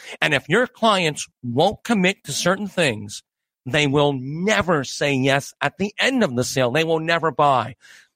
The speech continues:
So all this research shows commitments are the building blocks of the sale.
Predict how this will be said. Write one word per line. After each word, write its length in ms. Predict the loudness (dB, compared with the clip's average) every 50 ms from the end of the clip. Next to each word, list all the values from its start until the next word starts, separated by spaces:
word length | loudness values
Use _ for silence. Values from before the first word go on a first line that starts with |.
| _ _ _
So 300 | -2 0 0 0 -2 -6 _ _ _ _
all 240 | 2 2 4 4 2
this 240 | 2 0 -2 -2 -4
research 480 | -4 -4 -4 -4 -2 -4 -4 -4 -2
shows 320 | -2 0 0 0 0 -4 -8
commitments 480 | -8 -4 -2 -2 -2 -4 -6 -6 -6
are 80 | -4 -4
the 80 | -2
building 280 | 0 0 0 0 -2 -2
blocks 320 | 0 0 0 0 -2 -4
of 120 | -6 -4 -4
the 60 | -4
sale. 380 | -2 -2 0 0 0 -2 -4